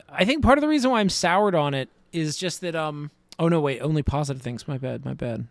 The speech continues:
I, I won't, I won't stoop to J W levels.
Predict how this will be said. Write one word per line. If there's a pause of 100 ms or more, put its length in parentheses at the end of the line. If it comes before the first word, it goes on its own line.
I,
I
won't,
I
won't
stoop
to
J
W
levels.